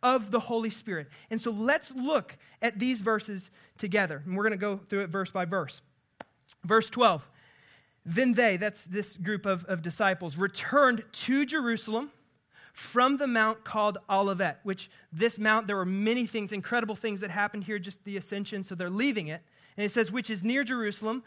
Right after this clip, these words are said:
a Sabbath day journey away." And so, pause. We, we will go kind of faster through this, not much. But, um, what we see here is we've just seen the ascension of Christ on this mount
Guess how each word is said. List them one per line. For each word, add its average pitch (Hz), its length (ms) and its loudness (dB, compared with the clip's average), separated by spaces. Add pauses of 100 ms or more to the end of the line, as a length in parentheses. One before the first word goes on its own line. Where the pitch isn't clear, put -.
(140)
a 202 80 -2
Sabbath 254 680 2
day 226 220 2
journey 196 520 2 (460)
away." 208 400 6 (460)
And 233 140 0
so, 220 180 2
pause. 190 440 0 (220)
We, 214 120 -2
we 208 180 -4
will 220 100 0
go 196 140 -2
kind 202 260 -2
of 170 80 -6
faster 156 320 -4
through 160 160 -10
this, 147 240 -10
not 175 160 -6
much. 151 340 -10
But, 160 200 -2 (300)
um, 190 280 4 (800)
what 233 220 0
we 294 120 0
see 277 220 0
here 160 300 -4 (340)
is 196 160 -2
we've 190 160 -4
just 226 260 -2
seen 277 160 0
the 214 80 2
ascension 247 340 -4
of 262 80 -10
Christ 233 360 2
on 233 200 2
this 247 180 -4
mount 185 260 0